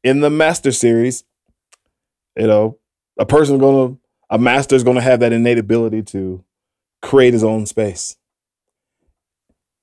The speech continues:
Their own space, let me say. Create their own space.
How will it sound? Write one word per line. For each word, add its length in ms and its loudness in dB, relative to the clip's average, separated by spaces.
Their 280 4
own 180 -6
space, 400 -10
let 80 -10
me 80 -14
say. 300 -12
Create 260 0
their 160 4
own 140 -4
space. 440 -14